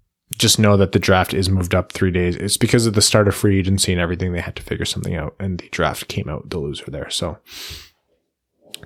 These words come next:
what we are doing, uh, leading up to the draft, which is now literally less than a month away, um, is covering every single possible Detroit Red Wings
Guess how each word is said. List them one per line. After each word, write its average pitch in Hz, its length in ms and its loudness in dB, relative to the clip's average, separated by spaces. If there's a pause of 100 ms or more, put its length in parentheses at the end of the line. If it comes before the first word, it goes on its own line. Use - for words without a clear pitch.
(140)
what 127 180 4
we 135 120 8
are 131 80 8
doing, 127 420 6
uh, 104 240 2
leading 113 220 4
up 117 80 4
to - 60 -10
the 107 80 4
draft, 101 300 2
which 107 140 -4
is 104 120 2
now 101 260 4
literally 101 500 4
less 101 220 4
than 110 100 4
a - 20 4
month 101 220 2
away, 98 300 2 (480)
um, 95 420 2
is 95 840 2 (640)
covering 113 600 4
every 127 420 4
single 104 920 4 (380)
possible 95 760 4
Detroit 98 460 0
Red 85 220 -2
Wings 87 280 -4